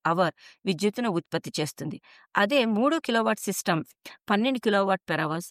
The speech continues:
ఐదు కిలోవాట్ల సిస్టమ్ అయితే ఇరవై kilowatt per hour విద్యుత్తును ఒక రోజులో ఉత్పత్తి చేస్తాయి. ఒక ఐదు కిలోవాట్ల సిస్టమ్‌కు నాలుగు వందల నలభై వాట్ల సోలార్ ప్యానెల్స్ పదకొండు కావాల్సి వస్తాయి. అదే ఆరు పాయింట్ ఆరు కిలోవాట్ల సిస్టమ్‌కు పదిహేను ప్యానెల్స్ అవసరమవుతాయి.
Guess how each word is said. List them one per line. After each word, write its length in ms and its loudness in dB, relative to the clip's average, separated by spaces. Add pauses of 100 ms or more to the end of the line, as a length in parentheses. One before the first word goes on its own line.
(160)
ఐదు 220 0
కిలోవాట్ల 500 0
సిస్టమ్ 380 -4
అయితే 240 -2 (320)
ఇరవై 320 2
kilowatt 460 0
per 180 -2
hour 240 0
విద్యుత్తును 480 -4
ఒక 160 -2
రోజులో 320 2
ఉత్పత్తి 420 -6
చేస్తాయి. 400 -4 (340)
ఒక 240 4 (200)
ఐదు 180 0
కిలోవాట్ల 460 0
సిస్టమ్‌కు 560 -2 (220)
నాలుగు 320 2
వందల 240 0 (260)
నలభై 320 0
వాట్ల 280 -2
సోలార్ 400 0
ప్యానెల్స్ 440 0 (220)
పదకొండు 400 -2
కావాల్సి 400 0
వస్తాయి. 320 -8 (480)
అదే 240 4 (220)
ఆరు 220 4
పాయింట్ 400 0
ఆరు 180 4
కిలోవాట్ల 480 0
సిస్టమ్‌కు 560 -4 (260)
పదిహేను 360 0
ప్యానెల్స్ 380 -2
అవసరమవుతాయి. 580 -6